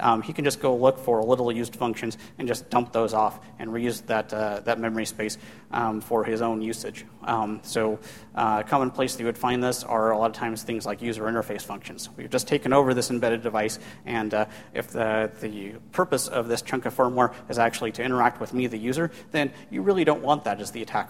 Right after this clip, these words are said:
So, so these can just go. Um, and, uh, flash is flash. Since, uh, everything is, uh, read, write, and execute in most microcontrollers,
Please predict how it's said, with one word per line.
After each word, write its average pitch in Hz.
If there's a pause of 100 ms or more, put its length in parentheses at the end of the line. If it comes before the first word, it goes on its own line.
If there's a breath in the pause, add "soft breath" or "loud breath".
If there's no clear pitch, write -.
(120)
So, 107
so -
these 123
can 123
just 110
go. 95 (1040)
Um, 113 (480 loud breath)
and, 135
uh, 120
flash 170
is 147
flash. 143
Since, 113
uh, 113 (180 loud breath)
everything 135
is, 120
uh, 110
read, 131
write, 123
and 120
execute -
in 113
most 127
microcontrollers, 113